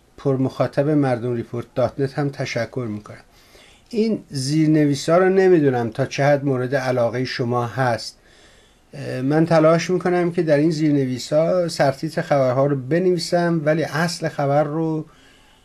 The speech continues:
اگر رو همون سایت میان تیوی رو آخرین اخبار کلیک کنی، به مردم ریپورت دات نت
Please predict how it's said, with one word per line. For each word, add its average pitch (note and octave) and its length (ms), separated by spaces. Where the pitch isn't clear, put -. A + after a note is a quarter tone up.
اگر C#3 300
رو C3+ 120
همون D3+ 280
سایت C#3+ 340
میان C3 320
تیوی C3 380
رو C3+ 100
آخرین C3 460
اخبار C#3 440
کلیک B2+ 340
کنی، F3 680
به D#3+ 380
مردم C3 460
ریپورت B2 400
دات A#2+ 280
نت C3+ 260